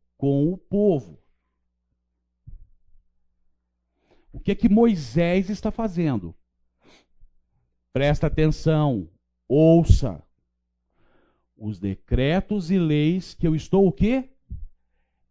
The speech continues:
Ensinando a vocês a cumprir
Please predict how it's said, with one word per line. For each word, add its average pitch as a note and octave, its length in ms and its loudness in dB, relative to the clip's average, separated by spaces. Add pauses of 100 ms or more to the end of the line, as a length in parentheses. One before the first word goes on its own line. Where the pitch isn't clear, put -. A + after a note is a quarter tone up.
(100)
Ensinando F3 1500 -2
a D3 100 -8
vocês C3+ 680 -10 (2000)
a C#3+ 60 -10
cumprir D#3+ 1200 -4